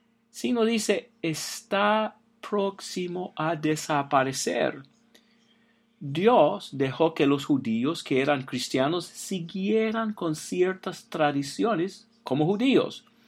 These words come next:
pero todo estaba en el proceso de desaparecer,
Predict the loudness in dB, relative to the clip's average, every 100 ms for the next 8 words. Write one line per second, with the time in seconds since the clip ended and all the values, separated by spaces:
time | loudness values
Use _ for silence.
0 | _ _ _ _ _ _ 2 4 4 2
1 | 4 6 6 4 4 8 8 8 2 0
2 | -4 -4 -4 -2 0 0 -2 -4 -2 -2
3 | -6 _ -6 -2 0 0 4 4 6 4
4 | 4 2 2 2